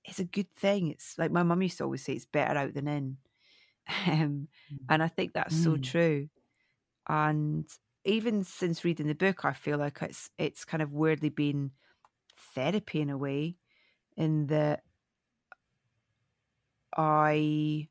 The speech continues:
Speaker 1: feel like I can maybe be honest with things that I've been scared to be honest with in the past about, you know, c-,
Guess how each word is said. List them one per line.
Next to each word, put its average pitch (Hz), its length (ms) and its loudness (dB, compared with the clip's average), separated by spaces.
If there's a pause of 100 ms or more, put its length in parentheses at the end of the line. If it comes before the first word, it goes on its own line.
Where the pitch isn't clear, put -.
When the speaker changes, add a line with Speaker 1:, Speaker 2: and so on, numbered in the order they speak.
(1000)
Speaker 1:
feel 175 320 2
like 175 260 2
I 165 60 0
can 160 240 -2
maybe 160 260 2
be 156 280 -2 (1120)
honest 160 380 2
with 160 120 -4
things 156 320 0
that - 140 -4
I've 156 260 2
been 156 200 0
scared 151 440 -2
to - 220 -8
be 147 180 0
honest 147 340 -4
with 147 160 0
in 143 120 -2
the 143 60 -4
past - 480 -4
about, 143 420 -2 (1900)
you 226 140 0
know, 143 360 0
c-, - 60 -18